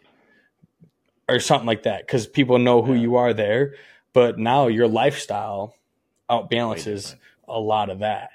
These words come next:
Speaker 1: And that's another thing I like to talk to people about is, like, what you want your, what do you want your lifestyle to be? Because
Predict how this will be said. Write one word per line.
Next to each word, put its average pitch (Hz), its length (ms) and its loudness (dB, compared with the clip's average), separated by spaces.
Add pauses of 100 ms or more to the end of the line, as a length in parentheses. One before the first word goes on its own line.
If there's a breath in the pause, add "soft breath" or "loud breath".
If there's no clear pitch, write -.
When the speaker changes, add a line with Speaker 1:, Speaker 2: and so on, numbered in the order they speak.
(560 loud breath)
Speaker 1:
And 123 580 0
that's 127 260 0
another 123 300 0
thing 117 180 -8
I 107 40 -8
like 104 180 -6
to 113 100 -12
talk - 320 -8
to 113 80 -10
people 107 220 -10
about 101 260 -8
is, 101 80 -12
like, 98 120 -8
what 139 240 2
you 127 80 0
want 110 280 -4
your, 101 120 -12 (120)
what 127 140 4
do 170 60 2
you 156 80 4
want 139 160 2
your 110 100 -2
lifestyle 104 480 -6
to 92 80 -10
be? 110 340 -4 (960)
Because 120 580 2